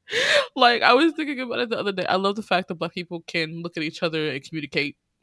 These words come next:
Nonverbal communication is amazing. Um, second, I also love <laughs> the fact that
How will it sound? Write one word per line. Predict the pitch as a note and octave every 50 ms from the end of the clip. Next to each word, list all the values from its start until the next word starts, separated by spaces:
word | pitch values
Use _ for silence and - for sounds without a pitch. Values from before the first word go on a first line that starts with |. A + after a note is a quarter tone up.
| _ -
Nonverbal | D#3+ E3+ F3 F3+ F3 F3 F3 E3+ E3
communication | F3+ E3+ D#3 D3 C#3+ F3 D3 D3 D3+ D3
is | C#3+ C#3
amazing. | D3 C3+ B2+ C3+ C3+ B2 C3+ D3 _ _ - - - - - _ -
Um, | D3+ D#3 D#3 D3+ D3 C#3+ C#3 - _ - -
second, | - - - A3+ G#3+ A3+ - G3+ D#3+ C#3+ A#2 - - - - - - - _ -
I | D#3+ F#3 F#3+
also | - A2+ F3 G#3+ G#3 - A#3 G3+
love | F#3+ F3 E3 D#3+ D#3+ E3+ F3
<laughs> | G3+ F#3+ G3+
the | A3+ B3 B3
fact | A3 A#3 A#3 A#3+ A#3+ A#3 A#3 A#3 _
that | - A3 G#3 G3+ F#3 -